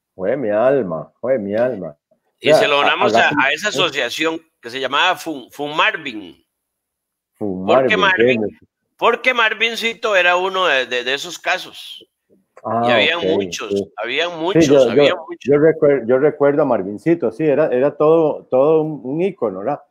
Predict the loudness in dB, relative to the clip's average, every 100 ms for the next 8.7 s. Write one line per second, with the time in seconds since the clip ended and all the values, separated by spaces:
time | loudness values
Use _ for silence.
0 | _ -2 2 6 6 6 4 4 4 2
1 | 0 2 4 4 0 0 -2 0 0 2
2 | 0 2 0 0 0 -2 -2 -8 -12 -12
3 | -6 -2 -2 -2 -4 -6 -6 -6 -4 0
4 | 0 2 2 2 0 -2 0 -4 -4 -10
5 | -12 -14 _ _ -2 2 4 2 2 0
6 | 0 0 -2 0 -2 0 0 0 -2 0
7 | 0 0 -4 -4 -4 -2 -2 -2 -2 -4
8 | -4 -4 0 0 0 -2 -4